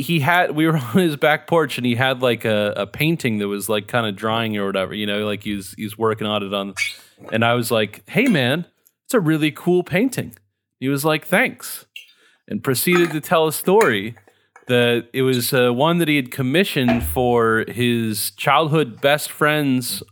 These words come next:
uh, wife, because his childhood best friend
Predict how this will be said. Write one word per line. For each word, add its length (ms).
uh, 280
wife, 600
because 240
his 160
childhood 500
best 240
friend 540